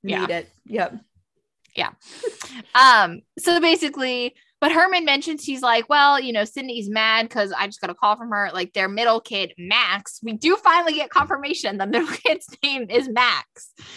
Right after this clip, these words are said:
Speaker 2: But I feel like that was changed. There's no way it was Max, like,
Speaker 1: We
Speaker 2: way
Speaker 1: didn't
Speaker 2: back
Speaker 1: used to
Speaker 2: when.
Speaker 1: have a Max.
Speaker 2: It, there's no way it was way back when.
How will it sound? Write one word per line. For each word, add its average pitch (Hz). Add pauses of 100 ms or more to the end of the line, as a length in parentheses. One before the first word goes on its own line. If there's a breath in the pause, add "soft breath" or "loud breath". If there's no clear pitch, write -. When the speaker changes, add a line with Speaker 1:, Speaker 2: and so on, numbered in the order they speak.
(600 loud breath)
Speaker 2:
But 302
I 311
feel 370
like 349
that 269
was -
changed. 185
There's 240
no 226
way 233
it 185
was 220
Max, 185
like, 269
Speaker 1:
We 480
Speaker 2:
way 587
Speaker 1:
didn't 494
Speaker 2:
back 427
Speaker 1:
used 523
to 539
Speaker 2:
when. 466
Speaker 1:
have 440
a -
Max. 285 (1040)
Speaker 2:
It, 269
there's 311
no 269
way 240
it 220
was 220
way 190
back 175
when. 139